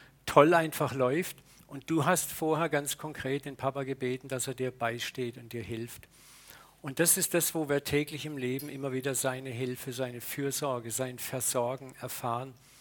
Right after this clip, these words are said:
Und daraus wird Glaube Praxis und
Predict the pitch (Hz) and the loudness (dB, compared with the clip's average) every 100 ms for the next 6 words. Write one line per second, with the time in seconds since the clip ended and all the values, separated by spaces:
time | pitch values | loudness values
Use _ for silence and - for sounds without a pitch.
0 | - - - - 139 139 139 165 - - | -20 -20 -20 -16 0 4 6 6 4 2
1 | 151 - 143 135 139 143 139 - 127 - | -2 2 6 6 6 -2 -8 0 0 0
2 | - - - - - - 127 123 | -2 -2 -2 -2 -4 -8 -14 -16